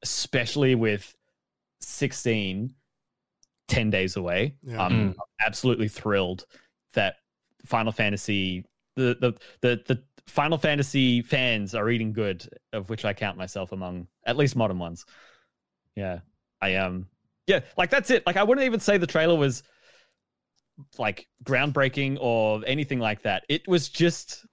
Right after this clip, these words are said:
Speaker 1: this thing that I'm so ready for. <laughs>
Speaker 3: Yeah. Oh, yeah. That, when you, you just want confirmation that it's coming and it's close, right?
Speaker 1: Uh-huh.
Speaker 3: Um,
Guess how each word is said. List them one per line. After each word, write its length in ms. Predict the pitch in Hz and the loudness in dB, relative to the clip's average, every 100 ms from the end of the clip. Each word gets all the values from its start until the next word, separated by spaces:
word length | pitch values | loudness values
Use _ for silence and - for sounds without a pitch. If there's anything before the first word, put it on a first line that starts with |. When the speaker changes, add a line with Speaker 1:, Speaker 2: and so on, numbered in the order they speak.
| _ _ _ _ _ _ - | _ _ _ _ _ _ -4
Speaker 1:
this 200 | 143 - | -2 2
thing 200 | 170 147 | 0 2
that 100 | 131 | 0
I'm 120 | 120 | 0
so 200 | - 139 | 0 2
ready 300 | 123 117 104 | 2 0 -4
for. 300 | - 101 110 - - | -6 -2 -2 -2 -4
<laughs> 160 | 143 | 0
Speaker 3:
Yeah. 220 | 202 98 - 175 - - | 0 0 -2 -4 -4 -4
Oh, 60 | |
yeah. 180 | 208 180 | 0 0
That, 220 | 131 143 | 0 -4
when 100 | 151 | -2
you, 120 | 151 127 | -2 0
you 280 | 139 135 | -2 -4
just 120 | 139 131 | -4 -4
want 140 | 110 | -4
confirmation 500 | 123 117 104 101 107 | -4 -6 -10 -10 -10
that 60 | 101 | -12
it's 100 | - | -12
coming 300 | 117 113 110 | -8 -6 -8
and 80 | |
it's 120 | 98 - | -10 -10
close, 340 | 120 117 - | -6 -6 -6
right? 220 | 113 113 - _ - | -8 -8 -10 _ -4
Speaker 1:
Uh-huh. 260 | 120 117 120 | 0 0 0
Speaker 3:
Um, 340 | 117 107 104 | -4 -6 -8